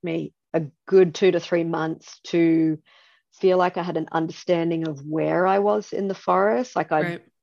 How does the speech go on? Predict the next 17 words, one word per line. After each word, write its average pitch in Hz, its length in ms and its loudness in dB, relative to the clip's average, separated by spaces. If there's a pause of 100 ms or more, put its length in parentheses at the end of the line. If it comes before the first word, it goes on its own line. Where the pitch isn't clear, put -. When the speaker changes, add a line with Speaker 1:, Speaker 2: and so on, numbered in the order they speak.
(200)
Speaker 1:
have 165 160 -14
to 185 80 -6
concentrate 196 540 0
really 180 320 4
hard. 175 260 0
Okay, 165 220 -4
we 165 160 0
took - 240 -10
a 165 60 -4
turn 170 320 -2
at 190 120 -4
this 160 400 -2
tree. - 480 -6 (300)
And 185 160 4
then, 180 140 4
<laughs> - 300 0
like, 214 200 0